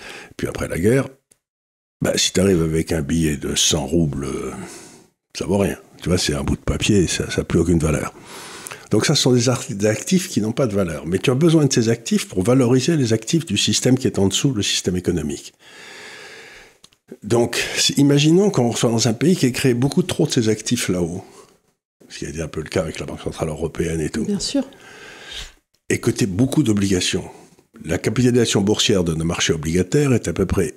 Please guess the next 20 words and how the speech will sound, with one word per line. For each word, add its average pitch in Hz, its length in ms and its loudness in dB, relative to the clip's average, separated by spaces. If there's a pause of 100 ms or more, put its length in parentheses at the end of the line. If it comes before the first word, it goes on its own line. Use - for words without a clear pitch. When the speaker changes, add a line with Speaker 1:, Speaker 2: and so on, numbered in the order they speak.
Speaker 1:
une 143 200 6
fois 117 280 2
et 113 40 6
demie 131 200 6
la 107 120 4
capitalisation 92 680 2
boursière 101 300 2
des 82 140 2
actions. - 360 -4 (1120)
C'est-à-dire, - 560 -4
c'est - 120 -2
cinquante 104 340 2
pour 95 160 0
cent 85 120 0
au-dessus. - 220 -2 (360)
Et 98 100 2
que - 60 -12
toi, 151 180 4
tu - 160 -6
sois 110 240 -2